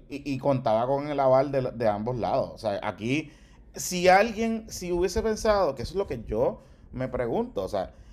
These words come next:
yo necesi-, si yo soy el gobernador, yo necesito un win. Yo necesito un win rápido con el Senado. Y si ya hay un consenso público a favor de una nominada o a favor de una candidata para ocupar un puesto del gabinete constitucional,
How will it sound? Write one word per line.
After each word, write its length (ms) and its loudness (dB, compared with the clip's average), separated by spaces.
yo 140 4
necesi-, 340 0
si 180 -8
yo 120 4
soy 220 0
el 100 0
gobernador, 400 2
yo 80 2
necesito 260 -4
un 140 -4
win. 380 -6
Yo 60 -10
necesito 300 -6
un 160 -8
win 320 -6
rápido 460 -2
con 120 -8
el 60 -8
Senado. 440 -14
Y 120 -8
si 320 -6
ya 600 2
hay 580 -2
un 280 -6
consenso 960 -4
público 500 -4
a 120 -4
favor 300 -6
de 60 -8
una 160 -4
nominada 680 -6
o 100 -4
a 40 -2
favor 320 -4
de 80 -4
una 260 -4
candidata 580 -4
para 140 -8
ocupar 340 -10
un 100 -4
puesto 320 -8
del 60 -6
gabinete 320 -10
constitucional, 640 -12